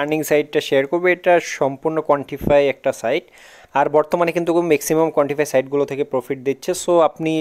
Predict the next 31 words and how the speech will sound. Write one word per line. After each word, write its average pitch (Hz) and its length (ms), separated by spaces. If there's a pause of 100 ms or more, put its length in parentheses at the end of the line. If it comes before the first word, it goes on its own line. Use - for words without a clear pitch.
(100)
যদি 185 220
চান 339 180
সেক্ষেত্রে 170 320
চাইলে 135 220
কাজ 123 80 (100)
করতে 123 240
পারেন। 208 160 (480)
এখানে 190 260
অ্যাকাউন্ট 170 360
ক্রিয়েট 156 280
করার 156 180
জন্য 156 200
at 131 100
first 147 200
আমার 143 200
ভিডিও 139 240
ডেসক্রিপশন - 440
বক্সে 139 260
একটা - 200
রেজিস্টার 127 420
লিংক 135 200
আছে, 156 180
লিঙ্কে 127 280
ক্লিক 110 260
করবেন। 120 240 (600)
Then 185 160 (100)
এখানে 180 280
আপনি 175 220 (260)
আপনার 151 200 (120)
ইমেইল 156 180
অ্যাড্রেসটা 143 300